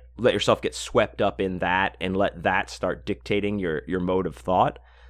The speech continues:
uh, and what you do. You, you need to, y-, you know, get away from that. You need to know that you need to do what's right for you. Um, allow your, you know, allow yourself to trust your intuition.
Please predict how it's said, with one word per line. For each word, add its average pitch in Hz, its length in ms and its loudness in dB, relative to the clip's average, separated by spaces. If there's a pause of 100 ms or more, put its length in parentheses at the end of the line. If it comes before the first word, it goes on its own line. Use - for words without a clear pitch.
(320)
uh, 85 340 2
and 95 140 -2
what 101 200 4
you 90 120 -2
do. 104 460 2
You, 107 160 -8
you 104 120 -2
need 110 180 0
to, 95 220 2 (1120)
y-, 95 120 -12
you 117 180 0
know, 92 240 0 (1500)
get 131 180 6
away 131 220 8
from 107 220 0
that. 101 320 0
You 98 80 -4
need 113 160 -2
to 110 60 0
know 110 220 6
that 107 120 2
you 98 60 -2
need 95 100 0
to 101 80 2
do 120 240 6
what's 120 320 2
right 120 220 8
for 110 140 -2
you. 113 280 0 (340)
Um, 104 480 6
allow 120 260 8
your, 147 140 4 (200)
you 104 120 -4
know, 104 100 2
allow 113 160 4
yourself 123 460 0
to 98 80 -8
trust - 440 0
your 107 140 2
intuition. 90 640 -4